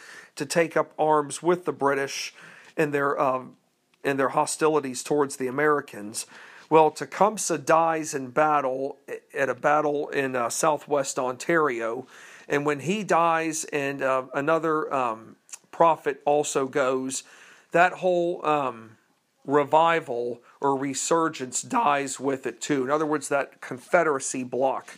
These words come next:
goes. So for us, this is huge because now the,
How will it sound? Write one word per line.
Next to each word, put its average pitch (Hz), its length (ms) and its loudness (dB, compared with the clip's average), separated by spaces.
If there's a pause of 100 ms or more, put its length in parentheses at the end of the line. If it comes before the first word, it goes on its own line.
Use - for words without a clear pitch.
(100)
goes. 117 600 -2 (1080)
So 156 500 4 (840)
for 165 260 6
us, 180 300 6
this 160 240 -4
is 127 140 -6
huge 147 720 -2 (300)
because 151 360 0
now 165 260 2
the, 139 340 -2